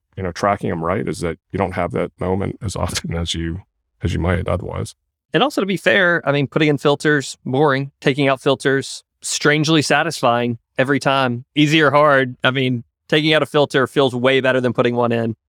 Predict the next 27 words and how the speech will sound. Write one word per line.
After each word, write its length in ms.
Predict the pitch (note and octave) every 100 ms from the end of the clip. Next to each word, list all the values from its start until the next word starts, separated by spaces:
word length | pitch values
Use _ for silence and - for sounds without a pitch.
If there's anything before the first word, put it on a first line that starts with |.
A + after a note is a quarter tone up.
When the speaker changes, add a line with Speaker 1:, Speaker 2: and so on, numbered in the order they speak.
| -
Speaker 2:
My 160 | C3
own 100 | C3+
bias. 380 | B2 A#2+ A#2 - - _ _ _ _
To 120 | -
our 120 | C3 A#2
audience, 480 | A2+ D#3 E3+ F3
thank 260 | - C3+ B2+
you 120 | C3
guys 300 | B2+ B2+ B2+
for 140 | - A2
listening. 500 | B2 - D#3+ E3 E3
If 160 | A#2
you 80 | C3
enjoyed 360 | B2 B2 C3+ B2+
the 80 |
podcast 680 | A#2 A#2+ B2+ - C#3 C#3 C#3 -
but 100 | A#2+
want 200 | B2+ A#2
more, 280 | A2+ C#3 C#3+
check 240 | - -
out 140 | B2+
the 80 | B2+
show 220 | A2+ B2+
notes 300 | A#2 B2 B2
of 80 | A#2+
this 160 | A#2 -
episode. 500 | A2+ C3+ C#3+ C#3+